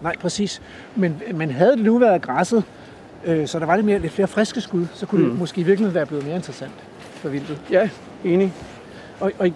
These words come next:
Speaker 2: og igen, så, så er, er, er med den stramme jægerkasket på, så er heste og kreaturer jo ikke vores problem. Der, <laughs> der har du nogle andre at diskutere med, øh, omkring noget dyrevelfærd og alt det der. Det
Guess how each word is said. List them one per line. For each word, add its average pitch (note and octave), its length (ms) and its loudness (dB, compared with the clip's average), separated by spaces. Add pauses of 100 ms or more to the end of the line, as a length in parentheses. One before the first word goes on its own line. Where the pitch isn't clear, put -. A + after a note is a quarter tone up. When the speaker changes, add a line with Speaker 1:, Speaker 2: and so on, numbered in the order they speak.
(140)
Speaker 2:
og G3 60 0
igen, F#3 400 2 (200)
så, G#3+ 260 0 (100)
så A3 280 -4
er, F#3 220 0 (880)
er, E3+ 120 0 (160)
er D3+ 40 -4 (580)
med F#3 200 2 (300)
den F3 140 4
stramme F3 460 2
jægerkasket F3+ 760 2
på, F#3 240 4 (460)
så - 200 0
er F#3 220 4
heste F#3 400 0
og E3 100 0
kreaturer F#3 520 -2
jo C#3 100 0
ikke F#3+ 300 2 (180)
vores D#3 360 0
problem. B2 440 -4 (540)
Der, F3+ 80 4 (220)
<laughs> F3+ 200 4
der F3+ 60 4
har A3+ 120 6
du A3 100 6
nogle F#3 180 4
andre G3 320 2
at D#3+ 80 2
diskutere E3 480 0
med, B2+ 180 -2 (500)
øh, D3 260 4
omkring D#3+ 360 2
noget D3+ 220 2
dyrevelfærd E3 540 2
og D3 60 0
alt E3+ 100 -2
det F3 80 -4
der. E3 120 2
Det C#3 60 -4